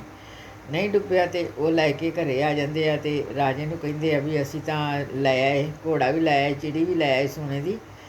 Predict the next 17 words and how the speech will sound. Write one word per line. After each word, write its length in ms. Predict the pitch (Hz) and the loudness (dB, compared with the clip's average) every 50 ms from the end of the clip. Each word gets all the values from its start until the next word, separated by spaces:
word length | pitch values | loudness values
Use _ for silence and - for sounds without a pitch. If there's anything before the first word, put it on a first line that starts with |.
| - - - - | -20 -20 -18 -8
ਤੇ 100 | - 156 | -6 -2
ਰਾਜਕੁਮਾਰੀ 680 | 147 143 151 156 151 156 - 165 165 175 180 170 165 165 | 0 2 2 2 0 -2 -4 -2 0 2 2 2 2 0
ਨੂੰ 160 | 175 170 170 | -2 -2 -2
ਵੀ 60 | 165 | -2
ਲੈ 300 | 143 139 135 135 139 143 | 0 2 2 2 2 4
ਆਏ, 140 | 135 135 135 | 2 2 2
ਵੀ 140 | 139 147 147 | 0 -2 -2
ਵਿਆਹ 260 | 147 143 131 131 147 | 0 2 2 2 2
ਵੀ 100 | 156 202 | 0 -2
ਕਰਵਾ 340 | 196 - 165 147 143 135 127 | -4 -2 -2 0 0 0 0
ਲਿਆ।" 220 | 127 131 123 123 127 - - - - - - - - - - - - - - - - - - - | 0 0 0 -2 -4 -6 -12 -18 -20 -20 -20 -20 -20 -20 -20 -20 -20 -20 -20 -20 -20 -20 -4 0
ਤੇ 140 | 170 170 | 2 4
ਰਾਜਾ 300 | 160 165 156 147 147 165 170 | 4 4 4 4 4 2 2
ਬੜਾ 240 | 156 151 143 165 165 | 2 2 2 2 0
ਖੁਸ਼ 300 | 156 - 160 165 165 180 | 0 -2 -4 -4 -4 -4
ਹੁੰਦਾ 400 | 180 160 139 127 127 123 120 123 | -6 -8 -6 -4 -2 -2 -2 -2
ਹੈ 100 | 131 | -4